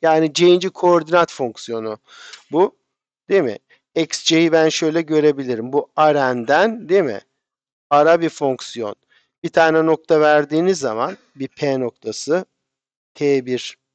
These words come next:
P N diye bunu nereye götürüyor? X J of P, bunun J'inci koordinatına. Bu fonksiyonun türevini alırsam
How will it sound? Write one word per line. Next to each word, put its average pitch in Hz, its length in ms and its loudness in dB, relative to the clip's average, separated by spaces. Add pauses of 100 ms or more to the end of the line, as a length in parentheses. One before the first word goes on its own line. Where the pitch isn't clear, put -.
P 127 360 -6
N 139 300 -4
diye 156 220 -4
bunu 160 220 0
nereye 165 280 4
götürüyor? 123 640 -4 (120)
X 143 320 -2
J 151 300 4
of 117 220 -6 (100)
P, 196 280 -4 (580)
bunun 185 460 2
J'inci 151 560 4
koordinatına. 113 840 -2 (680)
Bu 214 140 0
fonksiyonun 170 680 4
türevini 143 500 2
alırsam 139 720 2